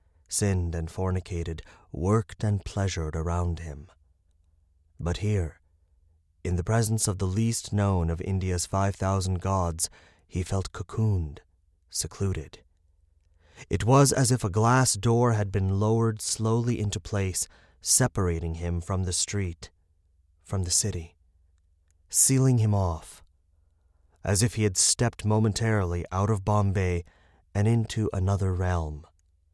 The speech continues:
He smiled nervously, brushing aside these imaginative thoughts. It was due to the excitement of the discovery, he told himself, and the general sensory overload of the past week,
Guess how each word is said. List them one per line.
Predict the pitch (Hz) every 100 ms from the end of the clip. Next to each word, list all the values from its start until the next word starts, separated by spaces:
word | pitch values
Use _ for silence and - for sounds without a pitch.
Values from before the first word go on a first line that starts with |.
| _ _ _ _ _ _ _ _ _ _
He | 95
smiled | - 98 98 87 80
nervously, | 80 85 82 - 80 80 _ _ _ _ _ _ -
brushing | 82 - 82
aside | - 87 87 82 -
these | 82 82
imaginative | 85 85 87 87 82 87
thoughts. | - 87 87 - - - _ _ _ _ _ _ _ _ _ -
It | 120 -
was | 120
due | 104 131 160
to | -
the | 123
excitement | 113 - 123 113 95 80 82
of |
the | 80
discovery, | 85 - 95 82 76 - _ _
he | 95
told | 87 80
himself, | 78 76 82 82 - - _ _ _ _ - -
and | 147
the | 156
general | 147 147 147
sensory | 135 139 135 - 117 -
overload | 113 101 87 82 82
of | 82
the | 82
past | 92 87 -
week, | 95 85 -